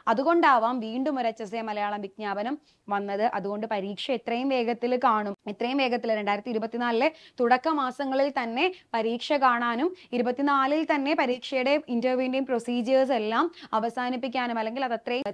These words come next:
ചെയ്ത് തീർക്കാനുമുള്ളൊരു, ആ, രീതികൾ എവിടുന്ന്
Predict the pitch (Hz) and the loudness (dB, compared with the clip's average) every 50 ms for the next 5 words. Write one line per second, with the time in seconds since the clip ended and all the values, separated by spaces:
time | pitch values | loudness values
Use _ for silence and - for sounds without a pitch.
0 | - _ _ - 269 262 269 254 320 330 294 240 240 240 240 - 285 302 311 339 | -10 _ _ 0 0 0 2 0 0 -2 0 0 0 0 0 2 2 2 4 4
1 | 320 302 277 262 262 254 277 320 320 - - - - - 226 226 220 220 220 220 | 2 2 2 0 2 2 2 0 0 -4 -12 -18 -4 0 0 2 4 2 2 2
2 | 240 254 277 294 262 302 269 240 220 233 277 - - 233 220 220 226 226 220 | 2 0 0 0 2 2 4 6 8 8 6 6 2 -2 -2 -2 -2 -2 -4